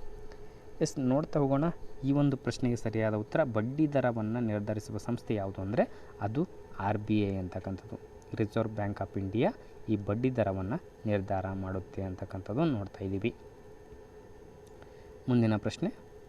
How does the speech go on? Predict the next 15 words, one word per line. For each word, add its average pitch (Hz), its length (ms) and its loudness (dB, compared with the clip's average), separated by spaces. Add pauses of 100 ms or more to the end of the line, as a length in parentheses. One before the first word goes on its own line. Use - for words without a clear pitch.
(3000)
ಐ 147 180 6
ಎಮ್ 180 200 6
ಎಫ್ನ 139 320 0 (540)
ವಿಸ್ತೃತ 156 560 0
ರೂಪ 139 360 4
ಅಥವಾ 120 300 -2
ಪೂರ್ಣ 135 540 0
ರೂಪ 117 320 -4
ಯಾವುದು? 104 420 0 (760)
ಇಂಡಿಯನ್ 151 640 8
ಮಾನಿಟರಿ 131 680 2
ಫಂಡ್, 110 460 -2 (1040)
ಇಂಟರ್‌ನ್ಯಾಷನಲ್ 147 800 4
ಮಾನಿಟರಿ 113 640 2
ಫಂಡ್, 113 400 2